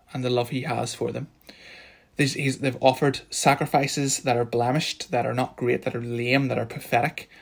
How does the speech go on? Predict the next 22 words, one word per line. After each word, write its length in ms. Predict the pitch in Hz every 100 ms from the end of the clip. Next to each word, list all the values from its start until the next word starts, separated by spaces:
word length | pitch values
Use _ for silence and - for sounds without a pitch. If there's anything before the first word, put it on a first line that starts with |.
| - _
that 120 | 131
aren't 240 | 131 139 -
good. 280 | 123 135 - _ - _ _ _ _ _ _ _
Their 120 | 139
leaders 420 | 139 147 165 180 -
are 260 | 139 123
spiritually 720 | - - - 135 135 135 143 123
inept. 380 | 117 160 - - _ _ _ _ _ _ _ _
They're 120 | 147
the 100 | 139
worst 260 | 135 151 -
leaders, 460 | 127 139 147 - - - - - - -
uh, 320 | 127 120 120
that 260 | 135 117 131
you 80 |
could 160 | 127 131
possibly 320 | 123 - 123
have. 320 | 120 120 131
The 80 | 170
priests 540 | - 147 151 - - - -
are 380 | 127 120 123 -
not 400 | 131 117 117 -